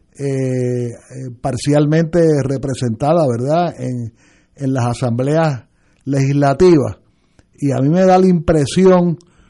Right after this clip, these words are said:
de que se están negociando otras cosas. Este, estoy pensando, eh, en, en que en la ley electoral dejen fuera a el,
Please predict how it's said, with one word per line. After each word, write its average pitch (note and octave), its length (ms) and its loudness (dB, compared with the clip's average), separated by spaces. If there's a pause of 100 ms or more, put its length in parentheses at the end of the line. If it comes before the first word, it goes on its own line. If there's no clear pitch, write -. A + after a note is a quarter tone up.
(120)
de C3 140 -4
que B2+ 100 -2
se A#2 100 -4
están D3+ 240 -2
negociando F3 680 2
otras D#3+ 760 2
cosas. A#2+ 440 -4 (960)
Este, B2 1080 -2
estoy D3+ 240 0
pensando, F3 880 2 (600)
eh, B2+ 920 -2 (100)
en, F#3+ 560 0 (280)
en C3+ 240 -2
que C#3 140 -4
en C3 120 0
la C3 120 -2
ley D#3 300 4
electoral F3 800 4 (760)
dejen F3 520 4 (100)
fuera F3 540 4 (800)
a F3+ 400 4 (320)
el, C3 560 0